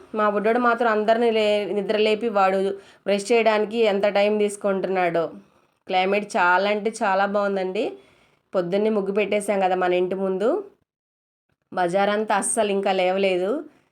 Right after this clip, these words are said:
అప్పుడప్పుడే కొంచెం తెల్లారింది. అంటే బాగా ఎండ రాలేదులేండి. అప్పటికి సిక్స్ అయింది అంతే. చల్లగా ఉంది వాతావరణం మొత్తం. పొద్దున్నే ఇలా అయితే ముగ్గు పెట్టేశాను. ఇంకా ముందే చెప్పున్నాను కదా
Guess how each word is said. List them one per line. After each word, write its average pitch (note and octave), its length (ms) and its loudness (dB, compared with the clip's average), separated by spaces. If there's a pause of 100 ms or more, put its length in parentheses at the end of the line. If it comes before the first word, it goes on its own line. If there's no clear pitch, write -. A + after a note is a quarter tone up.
(340)
అప్పుడప్పుడే G#3 500 0
కొంచెం G3+ 320 0
తెల్లారింది. F#3+ 840 0 (200)
అంటే B3+ 600 0 (120)
బాగా G3+ 400 0
ఎండ F#3 160 0
రాలేదులేండి. G3+ 800 0 (500)
అప్పటికి G3+ 340 -2
సిక్స్ A3 280 -6
అయింది G#3+ 300 2
అంతే. G3 520 -2 (640)
చల్లగా G3 480 0
ఉంది F3+ 240 0
వాతావరణం F3 540 0
మొత్తం. F#3+ 440 -6 (720)
పొద్దున్నే F#3+ 380 -2
ఇలా G3 120 0
అయితే F#3+ 180 -2
ముగ్గు F#3 240 -4
పెట్టేశాను. F#3 760 -4 (280)
ఇంకా G#3+ 380 0
ముందే G3+ 400 -2
చెప్పున్నాను A#3 440 -2
కదా G#3 260 0